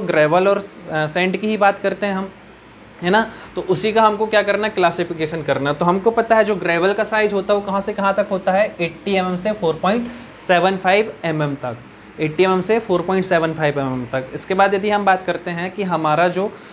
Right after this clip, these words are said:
sand होता है, sand का size कहाँ से होता है? फ़ोर पॉइंट सेवन फ़ाइव एमएम से हमारा कहाँ तक होता है? सेवेंटी फ़ाइव माइक्रोन की सीप तक या सेवेंटी फ़ाइव माइक्रोन तक। अब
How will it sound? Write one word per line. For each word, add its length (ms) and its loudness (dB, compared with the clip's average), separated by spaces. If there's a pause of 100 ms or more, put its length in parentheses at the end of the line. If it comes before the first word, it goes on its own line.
(140)
sand 360 2
होता 280 2
है, 100 4
sand 320 -2
का 80 2
size 260 -2
कहाँ 200 -2
से 120 -4
होता 180 -2
है? 60 0
फ़ोर 180 0
पॉइंट 260 -4
सेवन 260 -2
फ़ाइव 400 0
एमएम 280 -2
से 140 -4
हमारा 300 0
कहाँ 240 -4
तक 120 -4
होता 180 -2
है? 60 -2
सेवेंटी 340 -4
फ़ाइव 240 0
माइक्रोन 400 -4
की 180 -8 (480)
सीप 240 0
तक 120 4
या 60 4
सेवेंटी 300 0
फ़ाइव 240 2
माइक्रोन 420 -4
तक। 160 -8 (480)
अब 200 4